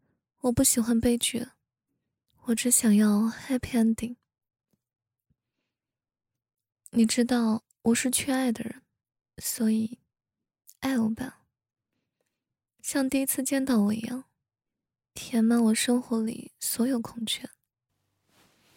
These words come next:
别亲额头，我现在只想和你接吻。亲吻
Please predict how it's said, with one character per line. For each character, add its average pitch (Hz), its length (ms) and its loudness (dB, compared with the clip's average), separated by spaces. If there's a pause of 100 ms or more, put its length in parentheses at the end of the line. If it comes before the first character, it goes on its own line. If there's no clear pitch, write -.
(1200)
别 226 180 -4
亲 - 240 -6
额 220 140 2
头， - 240 -8 (560)
我 214 140 -6
现 247 200 2
在 247 120 4
只 233 160 0
想 240 180 -4
和 233 140 -2
你 220 100 4
接 226 220 0
吻。 240 240 -8 (3750)
亲 277 380 -2
吻 214 460 -2